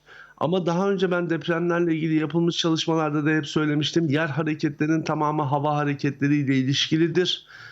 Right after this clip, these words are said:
Harp teknolojisi de iyonosferle ilgili çalıştığı için bu mantıkla hareket edebilirsiniz ama bu mantık için gereken enerji elimizde yok.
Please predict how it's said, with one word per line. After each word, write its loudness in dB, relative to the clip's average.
Harp -2
teknolojisi -2
de 2
iyonosferle 0
ilgili -2
çalıştığı -2
için -2
bu 4
mantıkla -2
hareket -2
edebilirsiniz 0
ama -2
bu 0
mantık -2
için -2
gereken 0
enerji 0
elimizde 0
yok. -2